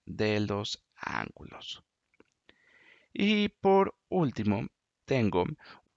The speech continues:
una reflexión sobre la recta horizontal P Q. Bueno, una reflexión también es una transformación rígida, por lo que conservaremos la medida de los ángulos,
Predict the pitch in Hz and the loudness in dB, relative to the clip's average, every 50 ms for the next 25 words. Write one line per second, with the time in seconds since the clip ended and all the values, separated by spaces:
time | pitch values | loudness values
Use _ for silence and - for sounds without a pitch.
0 | _ _ 127 113 107 107 110 113 127 156 170 - 214 208 - - 208 185 180 - | _ _ -4 -2 2 4 4 4 4 4 2 2 0 -2 0 0 0 0 0 0
1 | - 185 147 - 120 113 107 107 101 110 107 - 127 123 127 123 - 156 147 - | 0 0 2 2 4 4 6 4 4 2 2 2 2 2 2 0 0 -2 0 4
2 | - 131 123 120 - - _ _ - 73 - - - _ _ - 208 180 165 - | 4 4 4 2 0 -8 _ _ -2 -2 -2 -2 -8 _ _ -4 -4 -4 -6 -10
3 | _ _ _ _ _ _ _ _ _ _ _ _ - - 131 165 208 214 - - | _ _ _ _ _ _ _ _ _ _ _ _ -4 6 8 8 8 8 4 0
4 | - _ _ _ _ 117 123 127 131 127 123 143 151 - - 120 - - - 160 | -4 _ _ _ _ 2 4 6 8 8 8 6 4 2 -2 -2 0 2 2 4
5 | 143 143 - - - _ _ - 185 170 165 165 160 151 175 175 180 180 180 - | 2 2 0 -4 -12 _ _ 2 4 4 4 4 2 2 2 4 4 4 2 2
6 | - 135 135 131 135 147 - - - 120 127 123 117 - 113 92 92 - - 101 | 0 0 2 2 2 0 -2 -2 0 2 2 2 2 2 0 0 0 -2 -4 -6
7 | 85 78 87 82 - - 113 101 101 98 92 - - - 131 139 143 165 175 165 | -4 -4 -4 -4 -4 -2 2 2 2 2 2 0 -4 -6 -8 -4 -2 -2 -2 0
8 | - 127 98 110 107 147 165 - - - - - - - - 117 113 120 - 120 | 0 2 4 4 4 4 0 -6 -12 -16 -16 -16 -8 -2 0 2 2 2 0 -2
9 | - - 127 135 - 147 110 - 123 139 170 170 147 131 135 156 - - - 113 | -2 -2 -2 0 0 -2 0 0 2 4 6 6 6 6 4 2 0 -2 2 2
10 | 107 98 101 101 95 92 - 107 110 110 - 110 - 127 131 139 160 - - - | 4 4 4 4 2 2 0 -2 0 4 4 4 4 2 0 0 0 -2 0 2
11 | - 240 220 180 160 165 - - - | 4 4 4 4 0 -2 -4 -6 -10